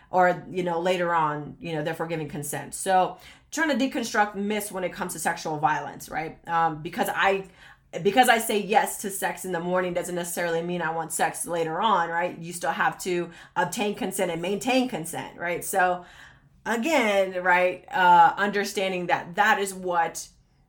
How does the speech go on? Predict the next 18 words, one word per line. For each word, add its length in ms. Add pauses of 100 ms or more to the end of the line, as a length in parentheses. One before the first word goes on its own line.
(240)
Denim 320
Day 140
is 100
about, 340
right? 160
It's 120
about 340
bringing 400
awareness 1040
to, 840 (320)
um, 380
victim 320
blaming 440
and 160
deconstructing, 960
uh, 120
deconstructive 1160
myths, 840